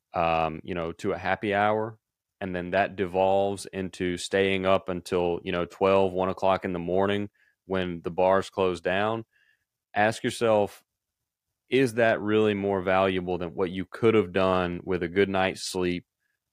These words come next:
or with an evening of researching something that you're interested in? Because I was, it's not like I was just roaming around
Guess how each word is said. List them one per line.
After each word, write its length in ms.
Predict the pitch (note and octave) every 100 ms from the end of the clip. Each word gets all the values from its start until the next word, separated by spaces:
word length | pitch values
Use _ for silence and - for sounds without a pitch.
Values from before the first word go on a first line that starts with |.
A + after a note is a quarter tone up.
| _
or 640 | F#2+ F2+ F2 F2 E2+ E2+ - _ _ _ _
with 720 | F#2 F#2+ F#2 F2+ F2 E2+ - _ _ _ _ _ _ _ _ _ _ _ _ _ _
an 140 | G#2+ F#2+
evening 540 | G2+ A2 G2+ G2 F#2
of 360 | - F#2+ F2+ E2 -
researching 680 | F2+ F#2 B2+ - F#2 F2 F2
something 320 | G#2 F#2+ G2
that 160 | F2+
you're 100 | -
interested 400 | G2 B2+ G2+ F2+
in? 140 | F2 E2+
Because 240 | F2 G2+ -
I 120 | C3
was, 220 | E3+ G2+ - _ _
it's 120 | -
not 160 | D3+
like 180 | G#2+ F#2
I 140 | G2 F#2+
was 240 | F#2 E2+
just 380 | G2 F#2 - - _ _ _ _ _ _ _ _ _ _ _
roaming 520 | F#2+ F#2 G2 G#2 G2+
around 760 | F#2+ F2+ F#2 G2 F#2+ F2+ F2 E2